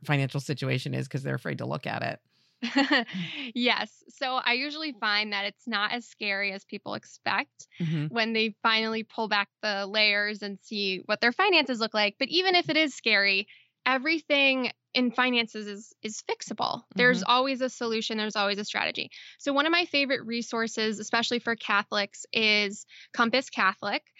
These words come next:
Speaker 1: Mm-hmm.
Speaker 2: And they have an awesome website with a lot of resources on there. They have a blog,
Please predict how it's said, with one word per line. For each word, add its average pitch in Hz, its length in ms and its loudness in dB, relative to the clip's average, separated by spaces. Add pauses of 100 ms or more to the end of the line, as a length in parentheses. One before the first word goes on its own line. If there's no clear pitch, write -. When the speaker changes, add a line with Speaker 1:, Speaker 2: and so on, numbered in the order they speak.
(100)
Speaker 1:
Mm-hmm. 196 260 -2
Speaker 2:
And 233 320 4
they 226 120 2
have 240 200 -2
an 240 180 -2
awesome 262 460 4
website 240 500 4
with 220 140 -4
a 220 80 -2
lot 208 240 0
of 214 180 -2
resources 247 600 0
on 226 140 4
there. 233 140 4
They 208 120 2
have 202 180 2
a 190 60 0
blog, 240 540 6